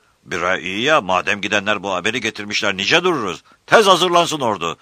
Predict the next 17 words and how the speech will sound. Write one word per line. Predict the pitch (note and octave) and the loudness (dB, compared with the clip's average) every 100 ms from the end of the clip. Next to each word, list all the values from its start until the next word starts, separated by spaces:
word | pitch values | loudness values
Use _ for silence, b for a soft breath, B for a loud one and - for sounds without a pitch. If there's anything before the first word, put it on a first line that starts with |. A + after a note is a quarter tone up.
| B B | B B
Ormana | C#3 F#3 F#3+ G3+ | 4 6 6 6
saldırıya | F3 E3+ E3+ F3+ E3+ | 6 2 2 0 0
geçelim. | C#3 A2 G2 E2 B1+ b b b | 0 0 -2 -4 -6 b b b
Ve | E2 A#2+ | 0 2
dahi | G2+ F2+ A2 | 4 2 2
o | F#2+ G2+ | -2 -4
binlerce | G#2 G#2+ G2+ D#3+ C#3 | -6 -4 0 0 4
Adem'i | C3 B2+ C3 C3+ A2+ | 4 4 0 -4 -2
bir | A#3+ | -2
güzel | D#3+ C3+ C3+ | -2 -2 -2
yitirelim." | A#2 - F2 D#2 D2 A#1+ _ _ _ _ b b b b b b | -2 -6 -6 -4 -4 -8 _ _ _ _ b b b b b b
"Ordu | - C3 D3+ | -10 -8 -4
orman | A2 A2 A2 D#3 | -4 -4 -4 -6
içinde | C#3+ C3 G2 D#2 | -6 -6 -8 -8
devinisiz | G#2 A#2+ A2+ C#3+ D#3 | -8 -8 -10 -10 -8
kalır | C3+ G#2 | -6 -6
efendimiz. | F2+ B2 D3+ A2 D2 C2+ | -6 -6 -6 -8 -10 -12